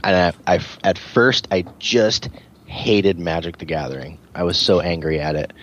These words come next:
because we had a big, big group of friends that played chess all the time, and we'd go and go over to a buddy of mine, Chip's house, and we'd all play chess. And all of a sudden, I went there one day, and literally everyone was playing Magic,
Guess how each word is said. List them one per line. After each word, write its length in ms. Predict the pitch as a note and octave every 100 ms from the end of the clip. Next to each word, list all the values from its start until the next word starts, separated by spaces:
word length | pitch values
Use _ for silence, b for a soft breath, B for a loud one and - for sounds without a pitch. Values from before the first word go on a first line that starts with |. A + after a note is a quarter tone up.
| -
because 460 | F2 - E2+ E2 F#2
we 60 | F2+
had 160 | F#2+
a 40 | E2
big, 220 | - F#2 - - -
big 140 | B2+ A2+
group 200 | B2 G2+
of 100 | -
friends 340 | B2 A2 F#2
that 140 | F2+ -
played 220 | F#2+ E2
chess 380 | - D3+ F2+ -
all 100 | E2+
the 80 | D2
time, 360 | D#2+ C#2 F2 B B B
and 220 | E2+ E2+ E2+
we'd 180 | E2+
go 340 | F2 E2+ E2+ F2+ B B B -
and 420 | E2+ D2+ F2 G2
go 140 | G2+
over 140 | F#2+ F#2
to 60 | F2
a 40 |
buddy 200 | F2 F2+
of 60 | F2
mine, 160 | E2
Chip's 260 | - D#2 -
house, 220 | F2+ F2
and 60 | D#2+
we'd 120 | D2
all 200 | D2+ D#2+
play 220 | - F#2
chess. 480 | - G#2+ F2 - - -
And 580 | F2 E2 D#2 D2+ D2+ D#2+ -
all 160 | E2 E2
of 60 |
a 40 | -
sudden, 280 | F2+ E2+
I 60 | D2+
went 220 | E2+ G2+
there 120 | E2
one 160 | D#2+ D#2
day, 220 | D#2 E2
and 180 | D#2 D#2
literally 400 | E2 E2 D#2+ D#2
everyone 460 | D2 D#2 D#2 D2 C2
was 120 | -
playing 360 | - D#2+ D2+
Magic, 480 | D#2 G2 D2+ - -